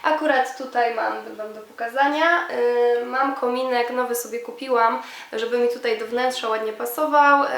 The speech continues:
i dosłownie kilka wosków mam. E, no, mam więcej, ale tutaj akurat mam do pokazania Wam tylko te.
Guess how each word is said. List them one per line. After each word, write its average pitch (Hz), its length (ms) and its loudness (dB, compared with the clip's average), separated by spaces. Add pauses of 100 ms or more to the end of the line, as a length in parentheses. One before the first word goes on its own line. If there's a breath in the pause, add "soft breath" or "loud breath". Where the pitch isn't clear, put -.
(580)
i 311 220 -2
dosłownie 254 460 0
kilka 240 380 -4
wosków 226 440 -12
mam. 320 380 2 (380 loud breath)
E, 220 460 0 (240)
no, 233 260 2 (300)
mam 240 240 0
więcej, 240 500 2
ale 226 180 2
tutaj 233 260 -8
akurat 220 320 -6
mam 220 140 -4
do 220 80 -6
pokazania 226 500 -4
Wam 220 180 -6
tylko 240 220 -6
te. 311 160 2